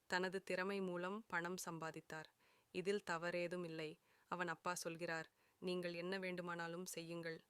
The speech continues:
ஆனால் என்னிடம் எந்த எதிர்பார்ப்பும் வேண்டாம்." சில நாட்களுக்குப் பிறகு அவர் ஒரு பெறுகிறார். அவரை இங்கு வருமாறு செட்டில் இருந்து அழைப்பு. அவர் அவர்களிடம் வரும்போது, அவர் அடையும் போது அவர் பல பிராண்ட் இருப்பதைக் காண்கிறார். புதிய ஐபோன்கள்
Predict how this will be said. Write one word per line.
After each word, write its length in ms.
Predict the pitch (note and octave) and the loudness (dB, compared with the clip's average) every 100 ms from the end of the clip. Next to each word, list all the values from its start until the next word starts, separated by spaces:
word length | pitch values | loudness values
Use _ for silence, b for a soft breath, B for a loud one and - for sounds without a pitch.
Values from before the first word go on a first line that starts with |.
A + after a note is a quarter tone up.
| - | -2
ஆனால் 400 | F#3 F#3+ G#3+ A3 | 4 4 4 2
என்னிடம் 440 | F3 E3+ F#3 G3+ | 0 -2 -2 -2
எந்த 260 | E3 F3 F3+ | -4 -2 -2
எதிர்பார்ப்பும் 640 | E3 E3+ F3 E3 - F3 | -2 -4 -4 -6 -4 -6
வேண்டாம்." 360 | D#3+ D#3 D#3+ D#3+ _ - - | -6 -6 -6 -10 _ -20 -16
சில 260 | - G3 F#3 | -2 2 4
நாட்களுக்குப் 600 | F#3 F#3+ - G3+ - - | 4 4 2 0 -2 -4
பிறகு 340 | F3+ E3+ F#3 | -2 0 -2
அவர் 220 | - E3+ | -2 -4
ஒரு 160 | E3+ E3+ | -4 -4
பெறுகிறார். 520 | - E3+ F3 E3 D#3+ - - - | -4 -4 -2 -4 -6 -10 -20 -8
அவரை 300 | - F#3+ G3+ | 0 2 4
இங்கு 240 | G3 F#3+ F#3 | 4 2 2
வருமாறு 400 | F3+ G3 G3 G3+ | 2 2 2 0
செட்டில் 380 | F3 D#3+ F#3+ | -2 -2 -2
இருந்து 260 | F3+ F3 F3+ | 0 -2 -2
அழைப்பு. 460 | D#3+ E3 - E3 E3+ | 0 -2 -4 -8 -6
அவர் 220 | F3 E3+ | -4 -2
அவர்களிடம் 540 | E3 E3+ E3+ E3 E3+ | -2 -2 -2 -2 -2
வரும்போது, 520 | E3 D#3 E3 D#3+ D#3 D#3+ _ _ - - - | -4 -4 -4 -4 -8 -10 _ _ -20 -12 -2
அவர் 220 | F3+ F#3+ | 2 4
அடையும் 400 | E3+ F#3 G#3 G3 | 4 4 4 4
போது 320 | E3+ E3 F3+ - - - | 0 -2 -4 -8 -20 -4
அவர் 260 | F3+ F3 | -2 0
பல 220 | - F3+ F3+ | 0 0 0
பிராண்ட் 340 | F#3 F#3 G3 | 2 2 4
இருப்பதைக் 460 | F3+ E3+ E3+ E3 - | 0 -2 -4 -4 -4
காண்கிறார். 520 | E3 E3 D#3+ D#3 - _ _ - _ | -4 -4 -6 -8 -10 _ _ -20 _
புதிய 280 | - A#3+ C#4+ | -2 4 6
ஐபோன்கள் 640 | A#3+ G#3+ G#3 G3 F3+ E3+ | 8 6 4 2 2 0